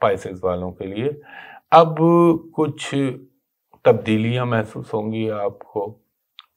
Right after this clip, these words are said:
कुछ रुके हुए काम, कुछ अटके हुए काम, चाहे वो जायदाद से मुतालिक हों, चाहे वो किसी ऑफिशियल मैटर में आप अटके हुए हों, वहाँ से आपको अचानक गुड न्यूज़ मिल सकती है। अगर आप बैरून मुल्क सफ़र के ख्वाहिशमंद हैं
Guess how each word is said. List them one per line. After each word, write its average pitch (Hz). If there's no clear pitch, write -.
कुछ 123
रुके 113
हुए 104
काम, 98
कुछ 117
अटके 107
हुए 107
काम, 101
चाहे 110
वो 107
जायदाद 104
से -
मुतालिक 104
हों, 101
चाहे 98
वो 104
किसी 104
ऑफिशियल 110
मैटर 104
में 107
आप 101
अटके 98
हुए 95
हों, 92
वहाँ 120
से 120
आपको 107
अचानक 107
गुड 113
न्यूज़ 117
मिल 104
सकती 92
है। 87
अगर 120
आप 113
बैरून 113
मुल्क 117
सफ़र 110
के 107
ख्वाहिशमंद 104
हैं 101